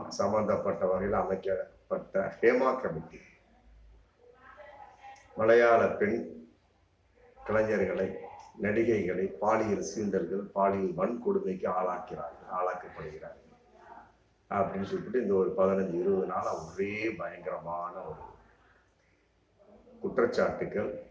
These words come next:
பயங்கரமான செய்திகள், தகவல்கள், ஆளாளுக்கு ஒரு கருத்து. ஆமாம், பாலியல்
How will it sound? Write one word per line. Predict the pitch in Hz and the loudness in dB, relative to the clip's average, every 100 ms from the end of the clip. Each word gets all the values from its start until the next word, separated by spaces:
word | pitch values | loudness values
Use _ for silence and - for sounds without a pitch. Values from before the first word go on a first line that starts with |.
| _ _ - | _ _ -4
பயங்கரமான | 190 196 190 185 92 98 - | -2 0 0 2 2 0 -2
செய்திகள், | - 92 95 85 82 98 | -6 -4 -4 -2 -4 -4
தகவல்கள், | - 87 87 80 - - - - | -6 -4 -4 -4 -8 -12 -14 0
ஆளாளுக்கு | 113 123 123 127 127 113 | 4 6 6 6 4 0
ஒரு | 92 90 | 0 0
கருத்து. | 92 90 - - - - _ _ _ _ _ - | -2 -2 -4 -10 -12 -20 _ _ _ _ _ 2
ஆமாம், | 113 107 92 - - - | 2 4 2 0 -8 -4
பாலியல் | 101 107 101 95 80 | 2 4 4 2 0